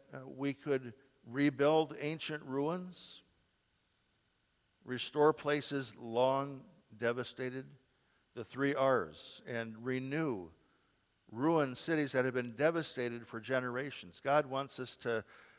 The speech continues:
take part in making all things new and bringing a new beginning to our families, to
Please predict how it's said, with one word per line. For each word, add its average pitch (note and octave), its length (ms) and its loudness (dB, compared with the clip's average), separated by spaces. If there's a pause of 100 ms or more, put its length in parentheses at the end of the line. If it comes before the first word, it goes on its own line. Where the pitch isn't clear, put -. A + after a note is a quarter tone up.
(300)
take - 280 0
part E3+ 440 2
in A#2+ 300 -4 (100)
making B2 760 -2 (600)
all D3 260 6
things B2 460 -6
new C3 200 0
and A#2+ 280 -6 (200)
bringing D3 540 -6
a A#2+ 120 -2
new C#3 300 -4
beginning B2+ 640 -2 (1000)
to B2 340 -2
our A#2+ 160 4
families, C3 800 -2
to A#2 440 -4